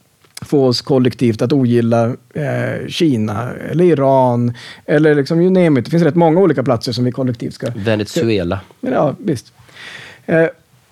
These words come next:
Speaker 1: och de här små stegen utav, eh, utav ogillande som i sig inte betyder någonting, men som tillsammans, eh, leder till specifika handlingar. Det är sanktioner eller placerandet utav trupper,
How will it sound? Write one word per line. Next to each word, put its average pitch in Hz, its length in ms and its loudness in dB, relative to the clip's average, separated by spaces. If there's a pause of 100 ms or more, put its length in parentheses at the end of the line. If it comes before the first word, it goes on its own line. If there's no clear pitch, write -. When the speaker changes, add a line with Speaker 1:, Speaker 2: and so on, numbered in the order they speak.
Speaker 1:
och 202 100 4
de 226 100 4
här 226 100 4
små 247 280 2
stegen 233 520 4
utav, 151 560 2
eh, 143 100 4 (340)
utav 160 520 2
ogillande 190 680 4
som 139 280 2
i 143 200 2
sig 220 360 4
inte 143 200 2
betyder 214 380 2
någonting, 143 360 4
men 143 120 4
som 147 140 2
tillsammans, 165 760 2
eh, 143 120 4
leder 156 420 2
till 131 180 0
specifika 147 480 0
handlingar. 151 680 2 (280)
Det 120 120 -6
är - 180 -6
sanktioner 135 1120 2 (180)
eller 135 560 2
placerandet 143 680 2
utav 147 160 0
trupper, 143 680 0